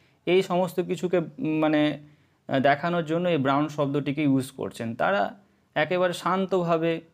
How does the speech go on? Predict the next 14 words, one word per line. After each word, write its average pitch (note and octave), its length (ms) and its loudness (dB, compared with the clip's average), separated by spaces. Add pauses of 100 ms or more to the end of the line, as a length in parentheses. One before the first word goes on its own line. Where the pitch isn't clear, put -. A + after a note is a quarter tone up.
(320)
হুম, F3 320 -2 (420)
তারা D3 240 2
একে C#3+ 220 0
অপরের D3 300 0
দিকে C3+ 200 -2
তাকাতেন। - 540 -4
"The C#3+ 100 0 (100)
former G#3 380 4 (140)
tenant F3 420 0
of C#3+ 200 2
our D3+ 180 4 (120)
house, D#3 260 2 (140)
a C3+ 100 0 (140)
priest", D3 360 -2